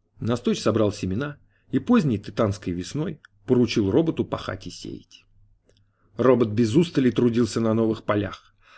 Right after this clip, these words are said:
а Настойч тем временем обследовал окрестности. Он нашёл гладкие камни, на которых были нацарапаны знаки, похожие на цифры.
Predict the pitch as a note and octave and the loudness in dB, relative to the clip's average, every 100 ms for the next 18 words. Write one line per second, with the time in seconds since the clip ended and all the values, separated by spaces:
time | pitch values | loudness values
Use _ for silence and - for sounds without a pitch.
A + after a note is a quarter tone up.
0 | - - A#2 G2 - F#3+ - E3 D3+ D3+ | -8 -2 -2 0 0 0 0 -2 0 0
1 | C#3 C3 A#2+ G#2+ G2+ G#2 G2+ F#2+ F#2+ F#2 | 0 -4 -6 -8 -6 -2 0 0 -4 -6
2 | G2+ F2 - F2 - F#2+ - _ _ _ | -6 -8 -10 -20 -20 -20 -20 _ _ _
3 | _ _ B2 B2 A2+ C3+ G#2 A2 A2 - | _ _ 0 2 2 0 0 2 0 -2
4 | G2 - G#2+ C3 C3 A2+ _ _ B2+ C#3 | -8 -2 -2 -2 -4 -10 _ _ -4 0
5 | E3 G3 A2+ D3+ C3+ A2 G#2+ A2 - F#2+ | 2 2 2 2 2 -2 0 0 0 -4
6 | F2+ F#2 D3+ D#3 - F#2 - G#2 A2 G2+ | -6 -6 -6 -8 -12 -12 -4 -2 -2 -4
7 | F#2+ F2+ - G2 - - | -6 -10 -12 -12 -14 -20